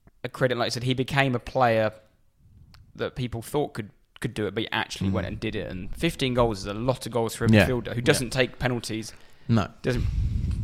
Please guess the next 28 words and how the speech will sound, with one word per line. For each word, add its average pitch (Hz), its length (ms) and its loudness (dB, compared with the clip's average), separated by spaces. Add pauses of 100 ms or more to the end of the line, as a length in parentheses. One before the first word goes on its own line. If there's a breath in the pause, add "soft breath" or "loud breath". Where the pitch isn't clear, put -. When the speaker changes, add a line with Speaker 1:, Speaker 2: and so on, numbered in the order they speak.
(180)
Speaker 1:
didn't 127 200 -4
score 127 160 -2
any 117 100 0
set - 220 -4
pieces, 110 380 -4
and - 100 -12
he 113 60 0
Speaker 2:
No. 101 80 2
Speaker 1:
takes 113 160 -2
corners 117 460 -4
and 104 80 -8
things 107 180 -8
like 90 80 -6
that, 107 200 -4
though. 98 140 -6 (920 loud breath)
Speaker 2:
Yeah, 107 160 8
I 95 40 2
think, 107 340 6
yeah, 107 120 8
he's 104 180 0
very 101 240 4
good, 98 200 2
and 101 380 2 (300)
always 117 240 -2
like 110 200 4
a 113 40 8
left-footed 110 440 10
player 110 340 12